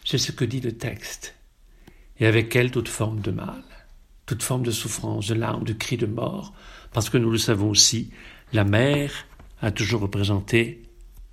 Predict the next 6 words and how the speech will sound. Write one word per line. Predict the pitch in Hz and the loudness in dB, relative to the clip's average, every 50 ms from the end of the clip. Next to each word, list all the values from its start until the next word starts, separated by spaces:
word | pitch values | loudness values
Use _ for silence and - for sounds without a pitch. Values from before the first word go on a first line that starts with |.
| - - - - | -20 -18 -6 0
de | 101 | 2
manière | 98 92 92 92 95 92 87 | 2 4 4 4 2 0 0
biblique, | 92 92 87 90 95 104 107 104 104 - - - - - - - - - - - | -2 -4 -2 0 0 0 0 0 -2 -10 -12 -12 -20 -20 -20 -20 -20 -20 -14 -4
les | - 98 95 | 0 0 0
forces | - - - 113 95 - - - - 101 90 87 - - - - - - - - - - - - | 0 0 0 0 2 2 0 -2 0 -2 -2 -4 -6 -18 -20 -20 -20 -20 -20 -20 -20 -20 -12 -4
adverses, | - 110 90 85 85 107 98 - - - - - - - | -2 -2 -2 0 0 0 -2 -2 -2 -2 -2 -2 -4 -4